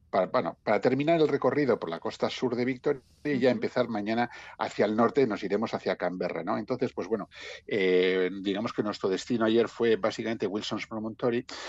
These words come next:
Speaker 1: que es un, es un parque nacional precioso de, de granito, arena y bosque, ¿no?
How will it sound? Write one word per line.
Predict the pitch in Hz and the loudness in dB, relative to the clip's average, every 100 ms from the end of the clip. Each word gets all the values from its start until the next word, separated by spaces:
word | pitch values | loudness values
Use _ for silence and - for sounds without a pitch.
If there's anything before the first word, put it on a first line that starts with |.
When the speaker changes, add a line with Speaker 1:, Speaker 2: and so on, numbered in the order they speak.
| - - - | -12 -14 -4
Speaker 1:
que | 104 | -2
es | 98 | -2
un, | 117 110 104 101 101 101 101 101 - | 0 0 2 0 -4 -8 -8 -10 -8
es | 101 117 | -6 -6
un | 95 | -4
parque | 110 117 127 | -2 0 -2
nacional | 101 - 104 107 101 - | -2 -4 -2 -2 -4 -4
precioso | 101 87 - 117 113 - 123 - - - _ | -4 -4 0 2 2 2 -4 -4 -18 -20 _
de, | 92 95 90 87 87 85 85 85 | -2 2 4 4 2 0 -2 -2
de | 95 | -2
granito, | 90 98 95 117 123 - 131 - | 2 2 2 2 2 4 4 4
arena | 110 101 123 135 147 - | 0 2 2 2 0 -2
y | 120 98 | -4 2
bosque, | 104 95 - 85 80 | 2 2 -2 -10 -6
¿no? | 95 | -6